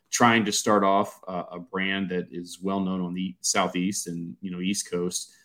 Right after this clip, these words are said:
uh, moving to the West Coast without, you know, without probably a lot behind it, um, you know, uh, so, so it's good. Uh, it makes me feel good to, to know that that growth is going to come in, you know, where, where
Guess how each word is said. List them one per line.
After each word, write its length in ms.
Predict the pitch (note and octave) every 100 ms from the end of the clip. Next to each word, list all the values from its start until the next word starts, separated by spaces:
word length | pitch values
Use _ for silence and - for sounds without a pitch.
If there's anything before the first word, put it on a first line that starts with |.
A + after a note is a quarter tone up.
| _ _ -
uh, 220 | F2 E2
moving 300 | F#2 G#2 G2+
to 80 | E2+
the 60 |
West 280 | F2 G2 -
Coast 300 | - F2 E2
without, 520 | F2+ E2+ F2+ F#2 - _
you 120 | G2+
know, 320 | F2+ F2+ E2+ - _ _
without 380 | F2+ - G2 F#2
probably 460 | - G2+ G2+ F2 F#2
a 80 |
lot 380 | F2+ F2+ F2+ - _ -
behind 340 | F2+ G2 G2+
it, 140 | F2+ E2 -
um, 260 | F2+ E2+ -
you 80 | F#2
know, 120 | F2+ E2+ _ -
uh, 200 | F2+ F2+
so, 400 | G#2 D3+ B2+ -
so 160 | B2 D3
it's 140 | B2+
good. 480 | - D3+ D3+ A#2 A2 - - _ _
Uh, 240 | F#2 F#2 -
it 140 | G2+
makes 240 | G2+ G2+
me 80 | G#2+
feel 200 | G2+ G2
good 180 | F#2 F#2
to, 200 | F2+ F2+ - -
to 120 | F#2
know 240 | F#2 F#2
that 240 | F2+ E2+ -
that 260 | E2+ -
growth 320 | F#2+ F#2 F2+
is 140 | E2+ -
going 260 | F#2+ F#2
to 100 | F2+
come 300 | - - F2
in, 220 | F2 E2+ E2+ _ _ -
you 140 | G2
know, 120 | F2
where, 460 | E2+ G2 F#2+ F#2 F2
where 400 | F2+ F#2+ F2+ E2+